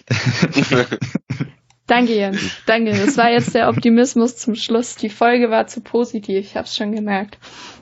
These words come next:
Speaker 2: Hab vorhin schon gedacht, so zum Abschluss, wenn ich dir vor einem Jahr gesagt hätte, in einem Jahr sagst du im Brustring-Talk, Gonzalo Castro macht das Spiel schnell,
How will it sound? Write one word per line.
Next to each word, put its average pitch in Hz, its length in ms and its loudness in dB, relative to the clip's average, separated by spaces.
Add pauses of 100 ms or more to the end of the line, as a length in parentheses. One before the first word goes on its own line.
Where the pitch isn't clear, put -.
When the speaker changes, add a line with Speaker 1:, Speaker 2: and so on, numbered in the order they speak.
(600)
Speaker 2:
Hab 254 100 0
vorhin 294 300 2
schon 285 220 4
gedacht, 233 420 2
so 226 120 -4
zum 220 200 -2
Abschluss, 208 400 0
wenn 202 120 -2
ich - 180 -2
dir 254 220 2
vor 247 140 -4
einem 214 180 -2
Jahr 214 220 0
gesagt 233 420 -6
hätte, 233 240 -4
in 214 100 4
einem 208 140 4
Jahr 226 240 4
sagst 226 360 0
du 233 40 6
im 220 120 4
Brustring-Talk, 208 760 0 (260)
Gonzalo 233 560 2
Castro 233 420 0
macht 220 300 2
das 220 140 -4
Spiel 233 320 -2
schnell, 220 440 2